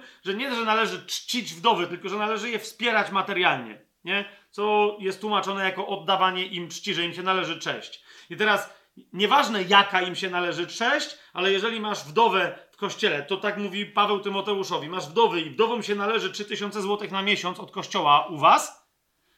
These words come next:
to tym, którzy są starszymi i którzy są dobrymi starszymi w zborze, tak?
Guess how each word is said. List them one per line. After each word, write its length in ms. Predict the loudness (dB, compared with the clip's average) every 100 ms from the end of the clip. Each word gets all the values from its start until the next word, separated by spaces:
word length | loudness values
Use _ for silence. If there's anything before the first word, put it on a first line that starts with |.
| _ _ _ _ _
to 160 | -2 -2
tym, 440 | 2 2 2 0
którzy 400 | -6 -12 -2 -2
są 260 | 2 0 0
starszymi 1040 | -2 0 0 0 0 2 2 0 -4 -10 _
i 140 | -12 -10
którzy 420 | -8 -2 -2 -2
są 260 | -4 -4 4
dobrymi 440 | 4 4 0 -2
starszymi 480 | 0 0 0 -4 -8
w 60 | -8
zborze, 540 | -4 -4 -2 -6 -8 -18 _ _
tak? 400 | 6 6 6 -4